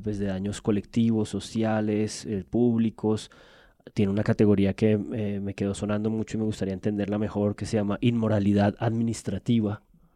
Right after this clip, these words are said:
eh, que, eh, quién sabe qué querrá decir exactamente. Eh, en algún punto, eh, dice que esto... Al final de cuentas, no pasa solamente por el dinero, sino que tiene que haber como un ejercicio restaurativo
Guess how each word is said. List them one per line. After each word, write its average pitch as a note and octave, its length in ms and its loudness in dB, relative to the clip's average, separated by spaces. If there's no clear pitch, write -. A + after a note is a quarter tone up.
eh, G2 540 -4
que, F#2+ 400 -8
eh, F#2 340 -14
quién A#2+ 220 -8
sabe A2+ 260 0
qué A#2 140 2
querrá A#2 240 2
decir A2 220 0
exactamente. A2 800 -2
Eh, G#2+ 400 0
en A#2+ 120 2
algún G#2+ 240 2
punto, A2+ 500 4
eh, A#2 100 -2
dice G#2+ 300 0
que A2 160 2
esto... G#2+ 400 2
Al A2+ 140 0
final G#2 220 0
de G2+ 80 0
cuentas, A2 420 4
no A2+ 200 2
pasa A2 220 0
solamente A2+ 380 4
por A2+ 140 4
el G#2+ 80 2
dinero, G#2+ 420 2
sino G#2+ 220 -2
que - 100 -6
tiene F#2+ 220 -4
que - 80 2
haber G2+ 160 4
como G#2+ 160 -4
un G#2+ 80 0
ejercicio G2+ 400 -2
restaurativo G#2+ 1080 2